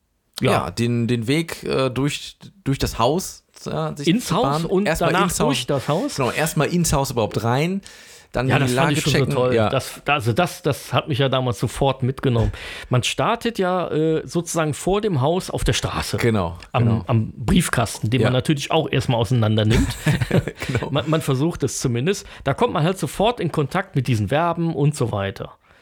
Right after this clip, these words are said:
Speaker 1: So.
Speaker 2: Genau.
Speaker 1: Und das alle-, das Erste, was man eigentlich dann auch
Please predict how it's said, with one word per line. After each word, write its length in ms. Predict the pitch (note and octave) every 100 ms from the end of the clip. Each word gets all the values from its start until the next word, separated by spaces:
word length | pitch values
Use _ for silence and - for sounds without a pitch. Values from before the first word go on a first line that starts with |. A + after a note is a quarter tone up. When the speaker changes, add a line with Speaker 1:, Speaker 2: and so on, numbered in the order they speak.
| _ _ _
Speaker 1:
So. 300 | B2+ A2 - -
Speaker 2:
Genau. 320 | A#2 E2 - -
Speaker 1:
Und 420 | C#3 C#3 - A2+
das 140 | A#2
alle-, 340 | C#3 E3 - A#2+
das 200 | A2 -
Erste, 340 | - A#2 D#3+
was 140 | D3+ D3
man 200 | C#3 C3+
eigentlich 380 | C#3 C3+ C3+
dann 180 | - C3
auch 320 | B2 B2 -